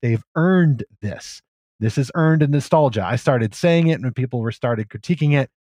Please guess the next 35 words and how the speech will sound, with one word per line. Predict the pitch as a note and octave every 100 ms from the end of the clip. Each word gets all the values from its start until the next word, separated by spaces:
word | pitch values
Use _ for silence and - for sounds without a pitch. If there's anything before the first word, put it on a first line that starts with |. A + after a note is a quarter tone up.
| _ _ _ -
And | D3
then | D3+
Terry | D3 D3+
Matalas | C#3 C3+ D3+ E3+ A#2 - -
was | C3+ A2
using | B2 A#2+ A#2+
that | A#2
same | - C3 A#2
word. | A2+ B2 G2 B2+
Yes, | B2+ G#2+ - - _ _ -
I | D3+
respect | E3 A#2+ - - C3+ B2 _
the | G#2
history. | A#2 - - G#2 A2
I | C#3+ D3+
love | A2 C3 C#3 A#2
this | A#2 -
franchise. | - A#2 A2+ - A#2 A2 - - _ _ _
This | A#2 E3+ E3
is |
all | C#3+ C#3+ B2+
one | A#2+ A#2
world. | A2 A2+ G#2+ G#2+
Why | A2+ C3+
should | - C3
we | A#2+
pretend | A#2+ - C3 B2
that | A2+
it's | G#2+ -
not? | A#2 C#3 A#2+ F#2+ _ _ _ _
Uh, | G#2+ A2
we're | C#3 C#3
going | C#3+ D3+
to | D3
glimpse, | B2+ C#3+ D3+ F3 C#3+ - -